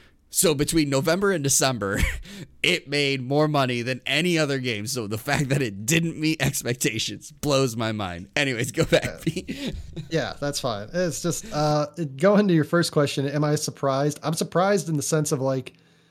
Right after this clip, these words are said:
Speaker 2: I mean, they've had a New Year mainline Call of Duty title, like, every year since two thousand five. I mean, that's a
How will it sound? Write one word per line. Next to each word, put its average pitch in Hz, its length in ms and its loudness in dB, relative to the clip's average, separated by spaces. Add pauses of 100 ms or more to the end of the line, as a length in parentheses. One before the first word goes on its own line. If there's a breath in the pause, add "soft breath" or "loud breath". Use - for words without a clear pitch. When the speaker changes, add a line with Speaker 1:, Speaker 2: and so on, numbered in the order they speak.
(560 soft breath)
Speaker 2:
I 127 40 -4
mean, 147 160 2
they've 139 140 0
had 143 160 0
a 135 240 0
New 151 200 4
Year 147 360 4
mainline 139 480 -2 (240)
Call 143 220 0
of 120 80 -6
Duty 151 220 0
title, 127 280 -4
like, 117 180 -10
every 135 200 -4
year 135 100 0
since 127 220 -8
two 143 100 -4
thousand 123 260 -2
five. 131 360 -2
I 120 60 -4
mean, 123 180 -6
that's 131 240 -4
a 110 80 -6